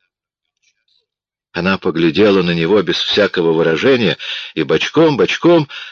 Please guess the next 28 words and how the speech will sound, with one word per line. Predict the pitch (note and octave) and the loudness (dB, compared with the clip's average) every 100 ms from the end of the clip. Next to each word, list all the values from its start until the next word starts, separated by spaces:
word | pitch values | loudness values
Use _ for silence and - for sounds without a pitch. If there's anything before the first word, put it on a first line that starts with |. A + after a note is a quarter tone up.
| - | -10
улизнула | - G2 A2 A#2+ C3 F#2+ | 0 2 4 4 4 2
в | |
сторону, | - - D#3+ F3 C#3 | -2 2 4 4 4
а | G#2 | 2
потом, | F2+ F#2+ C#3+ C#3 | 2 2 2 2
когда | G#2+ F#2 G2+ G#2 | 0 0 2 2
удостоверилась, | - F2+ - F#2 G2+ G#2 F#2 F2 - - - | 0 -4 -2 2 4 4 2 0 -6 -14 -12
что | - - G2 | -8 0 2
ей | G2 F2+ | 4 4
не | F2 | 2
грозят | E2 F2+ F2+ E2+ - | 2 2 2 0 0
его | D2+ C#2+ | -2 0
лапы, | D2+ C#3+ D#3 B2+ - - _ _ | 2 2 0 -4 -6 -20 _ _
повернула | F2 F2+ G2 D#3+ F#3 | 2 4 4 4 4
и | D3 | 4
спокойно | A#2 - F2+ C3+ C#3 A#2+ | 0 -2 -2 2 0 0
пошла | F#2+ - A2+ | -4 -2 -2
к | A2+ | -2
выходу, | E2+ F#2+ F2+ F2 F2+ - - - | 0 0 0 -2 -2 -4 -20 -6
зажав | D#2+ D2+ F2 E2 | 0 2 0 0
в | E2 | -2
руке | D#2+ - E2 | -4 0 -2
коробочку | - E2 D#2+ D#2 - - | 0 2 2 0 -6 -8
с | - | -10
кремом, | - F2+ A#2+ D3 D3+ _ _ _ _ _ _ _ _ _ _ | -6 0 2 2 -4 _ _ _ _ _ _ _ _ _ _
в | - | -18
которой | - - - G2+ B2+ C3 | -6 -6 0 2 2 2
притаилась | - A2 G#2 E2+ C#2+ F#3+ G#3+ G#3 - - | 0 -4 0 -2 2 2 0 -2 -6 -10